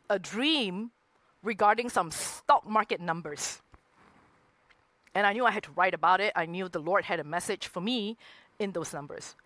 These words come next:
So I put out the article. It got published, got picked up by Elijah List, got picked up by Charisma. And I had a lot of response to that.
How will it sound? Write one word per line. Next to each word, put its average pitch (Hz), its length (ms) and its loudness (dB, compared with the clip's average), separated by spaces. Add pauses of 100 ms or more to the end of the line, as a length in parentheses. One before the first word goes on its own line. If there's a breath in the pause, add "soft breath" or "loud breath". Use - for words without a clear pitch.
(120)
So 359 140 0
I 349 60 6
put 403 180 0
out 403 140 6
the 359 80 -2
article. 240 460 4
It 233 100 -8
got - 180 2
published, 208 420 -2
got - 160 0
picked 269 200 -2
up 208 100 4
by 190 140 6
Elijah 185 400 2
List, 180 220 -2
got 180 140 -2
picked 247 180 -2
up 185 120 0
by 170 140 2
Charisma. 160 560 -4 (540 loud breath)
And 202 120 2
I 190 80 4
had 220 180 0
a 180 60 0
lot 208 260 4
of 185 60 -8
response 196 440 -4
to 160 100 -10
that. - 240 -8